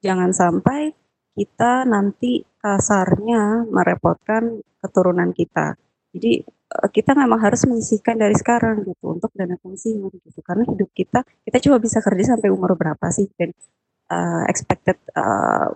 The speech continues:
life kita tuh sampai umur berapa gitu. Jadi maksudnya, hmm, dana pensiun tuh sesuatu yang kayak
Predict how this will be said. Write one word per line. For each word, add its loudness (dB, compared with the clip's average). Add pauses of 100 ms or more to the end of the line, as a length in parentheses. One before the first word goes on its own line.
(400)
life 2
kita 2
tuh -2
sampai 0
umur 0
berapa -2
gitu. -4
Jadi -8
maksudnya, 0
hmm, -8 (720)
dana 2
pensiun 2
tuh 2
sesuatu 2
yang 0
kayak 0